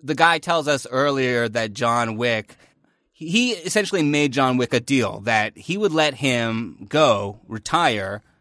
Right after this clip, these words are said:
be free of his contract or whatever, as long as he did this impossible mission, which we're told involved burying a lot of bodies. And all these bodies built the foundation for the empire that Vigo now has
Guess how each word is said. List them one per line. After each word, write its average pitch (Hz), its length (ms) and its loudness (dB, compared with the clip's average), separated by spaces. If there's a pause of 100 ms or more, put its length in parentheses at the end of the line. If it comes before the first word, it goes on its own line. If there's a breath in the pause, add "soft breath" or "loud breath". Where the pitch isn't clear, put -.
(140)
be 127 140 -4
free 117 580 -4
of 107 200 -6
his 110 200 -8
contract 120 600 -6
or 104 180 -8
whatever, 101 380 -8
as 101 200 -8
long 127 240 0
as 113 80 -6
he 120 100 -6
did 113 220 -4
this 110 180 -6
impossible 117 720 -2
mission, 110 500 -4 (220 soft breath)
which 175 420 4 (600 soft breath)
we're 156 640 -6
told 139 540 4
involved 127 480 2
burying 123 400 0
a 110 140 -4
lot 117 340 0
of 107 140 -6
bodies. 107 480 0
And 170 320 2
all 190 160 4
these 175 200 -4
bodies 131 460 2
built 139 240 -4
the 117 80 -16
foundation 120 720 -2
for 113 160 -8
the 104 160 -6
empire 104 480 -4
that 107 160 -6
Vigo 113 400 -2
now 107 280 -6
has 117 420 -2